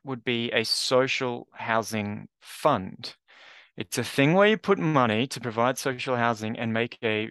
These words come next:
a financial return through the capital gains. So that literally, you know, if you take the words literally, is a social housing fund. You build social housing, you own them. You know, it's different to HouseMate, 'cause I said we should sell them, but, you know,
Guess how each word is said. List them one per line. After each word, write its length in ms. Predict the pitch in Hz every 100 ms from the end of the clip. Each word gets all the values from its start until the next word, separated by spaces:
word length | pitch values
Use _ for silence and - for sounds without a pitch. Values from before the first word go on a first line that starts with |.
| -
a 120 | 104
financial 480 | - 110 113 120 107
return 480 | 107 107 - 110 104
through 180 | -
the 60 | 104
capital 360 | - 104 107 101
gains. 500 | 113 98 95 - - - - -
So 100 | 127
that 240 | 180 -
literally, 680 | 139 160 - 170 110 175 196 - - _
you 80 | 113
know, 60 | 117
if 120 | -
you 60 |
take 240 | - 127 -
the 60 |
words 300 | 104 117 127
literally, 540 | 107 - 107 104 123 - - - _
is 240 | 143 123 -
a 140 | 117 117
social 480 | - 127 120 117
housing 440 | 117 117 113 110 107
fund. 380 | - 110 92 -
You 140 | 104
build 200 | 127 143
social 360 | - 156 180 160
housing, 420 | 113 107 101 107 - - - _
you 200 | 110 117
own 260 | 117 117 107
them. 260 | 101 156 _ _ _ - _ -
You 80 | 101
know, 80 | 123
it's 180 | -
different 280 | - 165 151
to 80 | 135
HouseMate, 500 | 127 127 - 135 -
'cause 140 | -
I 20 | 117
said 260 | - 110
we 80 | 117
should 220 | - 107
sell 300 | - 110 98
them, 160 | 107 165
but, 260 | 127 123
you 100 | -
know, 220 | 117 110